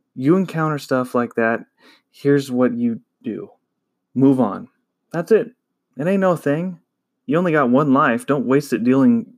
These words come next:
dealing with, thinking about, or brooding over dumb shit.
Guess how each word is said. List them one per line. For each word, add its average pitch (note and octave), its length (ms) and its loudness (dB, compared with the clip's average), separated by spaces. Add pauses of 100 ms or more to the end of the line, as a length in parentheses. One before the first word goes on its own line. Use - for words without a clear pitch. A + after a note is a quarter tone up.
(720)
dealing C3 480 4
with, A2+ 180 2
thinking - 540 -4
about, A2 460 -6 (500)
or A2+ 100 -2
brooding B2 460 0
over G#2+ 440 -2 (260)
dumb A#2+ 500 0 (120)
shit. - 420 -6